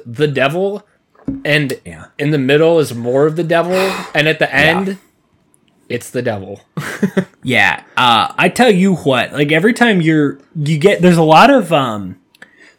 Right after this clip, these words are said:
Speaker 2: like, the camera sort of moves away and you're like, "I wonder what happened." And you're like, "I bet it was bad." And then later it's revealed what happened. You're like, "Oh, that was bad."
Speaker 1: Oh, worse than I
Speaker 2: And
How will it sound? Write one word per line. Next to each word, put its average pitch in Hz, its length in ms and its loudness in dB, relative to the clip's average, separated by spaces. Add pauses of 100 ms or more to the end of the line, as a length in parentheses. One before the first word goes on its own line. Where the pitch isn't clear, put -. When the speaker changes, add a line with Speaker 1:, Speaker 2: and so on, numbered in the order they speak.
Speaker 2:
like, 165 140 2
the 170 80 -2
camera 127 540 -2
sort 131 240 -4
of 120 60 -4
moves 120 280 -2
away 110 380 -2
and 110 80 -6
you're 107 100 -6
like, 110 160 -6
"I 113 60 -6
wonder 117 200 -6
what 110 120 -6
happened." 127 680 -6 (160)
And 113 240 -2
you're 113 100 -4
like, 120 140 -4
"I 156 60 2
bet 226 180 2
it 185 60 0
was 143 120 -2
bad." 107 520 -2
And 139 180 0
then 127 200 -2
later 131 300 0
it's 131 140 -6
revealed 117 340 -6
what 127 100 -6
happened. 127 320 -4
You're 123 80 -2
like, - 120 -12
"Oh, 160 120 0
that 143 180 -2
was 135 240 -2
bad." 110 220 -2
Speaker 1:
Oh, 135 180 2
worse 151 320 0
than 151 80 -2
I 139 120 2
Speaker 2:
And 110 80 -6